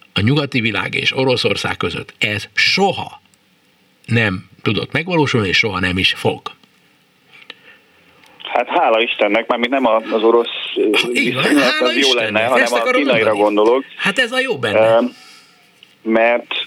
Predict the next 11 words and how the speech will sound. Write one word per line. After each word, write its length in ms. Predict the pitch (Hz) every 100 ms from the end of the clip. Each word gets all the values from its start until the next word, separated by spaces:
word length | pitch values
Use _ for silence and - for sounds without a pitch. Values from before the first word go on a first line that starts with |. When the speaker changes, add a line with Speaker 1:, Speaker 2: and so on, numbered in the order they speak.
| - _ _ - - - - - - -
Speaker 2:
ugye 200 | 113 120 -
az 300 | 120 120 120 - - - - -
nagyon 460 | - 131 151 131 107 - _ _ _ _ _ - -
enyhítheti 800 | 127 135 131 - 107 107 98 -
a 80 | -
feszültséget, 840 | - 95 104 101 107 101 107 107 - - - - _
hogy 540 | 113 101 95 92 107 -
a 300 | - 95 95
gazdaságok 640 | 95 98 101 101 98 92 90
kitettek 640 | 98 - 92 - 85 -
egymásnak. 640 | - 80 78 - - -